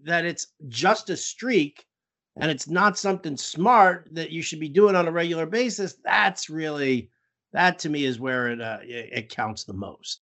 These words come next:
So again, just, you know, words for wise, smart wagering, smart D F S ing. You know, don't go beyond your means. Don't get crazy. Don't get all caught up in it.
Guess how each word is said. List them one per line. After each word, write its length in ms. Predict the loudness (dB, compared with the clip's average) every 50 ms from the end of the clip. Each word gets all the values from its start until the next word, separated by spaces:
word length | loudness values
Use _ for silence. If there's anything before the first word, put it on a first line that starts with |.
| _ _ _ _ _ -10
So 460 | -6 -4 -2 -2 -2 -4 -8 -10 -14 _ _ _ _ _ _ _ _ _ _ _ _ _ -10 -10 -10 _ _ _ _ -20 -20 _ _ _ 2
again, 280 | 6 8 8 8 8 6
just, 200 | 4 2 0 0
you 80 | 2 2
know, 260 | 4 4 2 0 -2 0
words 260 | 2 2 2 2 2
for 140 | 2 2 4
wise, 400 | 4 6 6 6 4 2 0 -2
smart 360 | -2 -2 -2 -2 -4 -2 -4
wagering, 480 | -4 -4 -4 -4 -4 -4 -6 -6 -6
smart 440 | -6 -8 -4 0 2 2 2 0 -2
D 180 | -6 -4 -2 -2
F 180 | -2 -4 -4
S 240 | -6 -6 -6 -6 -8
ing. 240 | -8 -8 -8 -8 -10 -14 _ _ _ _ _ _ _ _ -6
You 80 | -2
know, 280 | 0 0 0 0 -2 -4
don't 200 | -6 -6 -4 -2
go 120 | -2 -2 -2
beyond 400 | 0 0 0 0 2 2 2 2
your 120 | 2 2
means. 400 | 2 2 2 2 0 -2 -4 -4
Don't 180 | -4 -6 -4 -6
get 160 | -8 -8 -8
crazy. 400 | -4 0 2 2 2 2 0 -2
Don't 180 | -4 -6 -6
get 100 | -8 -10
all 100 | -10 -10
caught 340 | -10 -8 -4 -2 -2 0 0
up 200 | 0 -2 -2 -4
in 120 | -6 -4 -4
it. 200 | -4 -4 -4